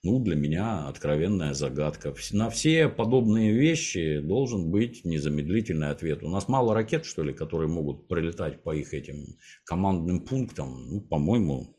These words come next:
достаточно. Хочется надеяться, что достаточно. То, что, ну, вот так вот, ну, многие удивляются, там, «Ой, как же это так, вот, беспрепятственно на территорию Российской Федерации». Ну, так мы не Советский Союз.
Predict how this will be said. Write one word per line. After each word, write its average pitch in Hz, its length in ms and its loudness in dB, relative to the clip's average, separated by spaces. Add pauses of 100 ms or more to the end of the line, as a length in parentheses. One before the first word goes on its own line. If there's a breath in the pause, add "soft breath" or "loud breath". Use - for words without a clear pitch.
достаточно. 76 600 -6
Хочется 107 680 0
надеяться, 90 680 0
что - 400 -4 (500 loud breath)
достаточно. - 920 2 (1300 soft breath)
То, 151 140 12
что, 110 520 10
ну, 104 280 8
вот 113 220 8
так 117 280 6
вот, 80 320 4
ну, 117 180 6
многие 117 440 12
удивляются, 107 880 12
там, 87 240 4
«Ой, 104 220 10
как 87 240 6
же 82 140 4
это 82 180 0
так, 113 300 4
вот, 85 100 2
беспрепятственно 92 960 6
на 87 120 6
территорию 87 500 4
Российской 85 460 4
Федерации». 104 560 6
Ну, 98 100 6
так 127 140 4
мы 175 160 8
не 139 100 6
Советский 127 460 2
Союз. 92 500 0